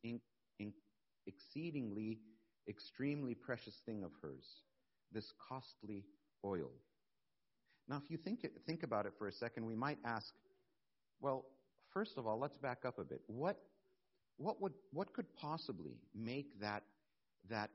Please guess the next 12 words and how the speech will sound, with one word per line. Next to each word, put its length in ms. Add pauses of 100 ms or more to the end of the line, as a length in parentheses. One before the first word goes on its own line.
ashamed, 720 (160)
that 200 (240)
totally 580 (460)
shameful 600 (140)
woman?" 320 (260)
I 40
mean, 160
look, 200
she 80
was 140
a 160
harlot, 240